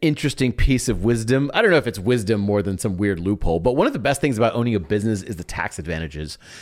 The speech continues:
And I know that sounds really boring, but if you have a hobby such as cooking, this is theoretically a real thing you can do.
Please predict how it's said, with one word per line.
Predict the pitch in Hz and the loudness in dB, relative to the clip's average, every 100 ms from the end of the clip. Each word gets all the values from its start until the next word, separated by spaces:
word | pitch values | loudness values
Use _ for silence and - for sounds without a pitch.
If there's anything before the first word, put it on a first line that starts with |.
| - - | -20 -8
And | - 123 | -2 0
I | 156 | 2
know | 190 | 4
that | 214 | 4
sounds | - 156 123 | 2 0 2
really | 120 | 0
boring, | 98 95 90 85 | 0 -2 -2 -2
but | 113 113 - - | 0 0 0 -4
if | 139 | 0
you | 196 | 2
have | 302 | 2
a | |
hobby | 233 143 147 143 | 0 2 2 2
such | - 139 104 | 0 -2 -4
as | |
cooking, | - - 170 - 80 73 - | -8 -2 -2 -2 -6 -6 -4
this | 135 | -2
is | 196 | -2
theoretically | - 190 208 175 180 175 | -2 0 2 2 0 0
a | 110 | 0
real | 85 110 113 | 2 2 2
thing | - 117 104 | 0 -2 -2
you | 87 | -2
can | 87 | -4
do. | 80 95 - | -2 -2 -4